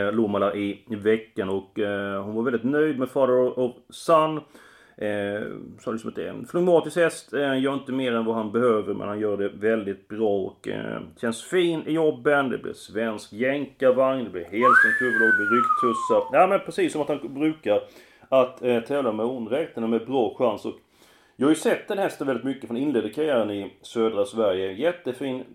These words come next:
travare. Sen så har den blivit förbättrad, eh, efter flytten då till, eh, till Sandra. Så att stabil häst, går från alla positioner. Jag tror att den hästen gör en bra insats, eh.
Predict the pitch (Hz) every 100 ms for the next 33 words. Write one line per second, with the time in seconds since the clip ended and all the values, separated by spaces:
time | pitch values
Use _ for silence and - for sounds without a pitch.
0 | _ - 156 165 120 120 131 135 - _
1 | _ _ - 117 113 123 123 123 123 120
2 | - - 139 139 127 - - 120 139 139
3 | - 120 113 110 113 - 113 - - 120
4 | 113 - 104 101 101 - 104 95 - 110
5 | 92 95 - 110 98 - - 127 113 117
6 | 107 107 - - _ _ _ _ _ _
7 | _ - 220 220 220 202 208 208 - -
8 | - - 165 160 160 165 160 151 135 160
9 | 135 135 147 196 156 165 160 156 - 139
10 | 123 120 107 _ _ - 117 139 151 120
11 | 117 131 139 135 - 107 101 - - -
12 | 95